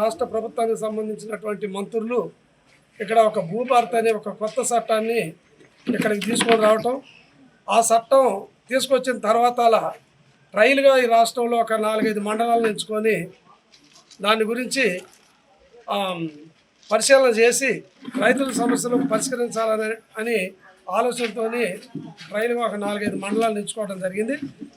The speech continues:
అందులో మన ఖమ్మం జిల్లాకు సంబంధించి కూసుమంచి మండలాన్ని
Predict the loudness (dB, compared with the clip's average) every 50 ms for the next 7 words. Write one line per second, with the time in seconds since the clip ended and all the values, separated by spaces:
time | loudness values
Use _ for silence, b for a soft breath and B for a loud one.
0 | -8 -6 -2 2 4 4 4 4 2 0 0 0 0 0 2 0 0 0 -2 0
1 | 2 2 0 0 -2 -4 -2 -2 -4 -4 -6 -6 -8 -10 -14 -14 -14 -12 -8 -6
2 | -4 -2 -2 -4 -4 -6 -8 -8 -6 -4 -2 0 0 0 0 -4 -4 -6 -6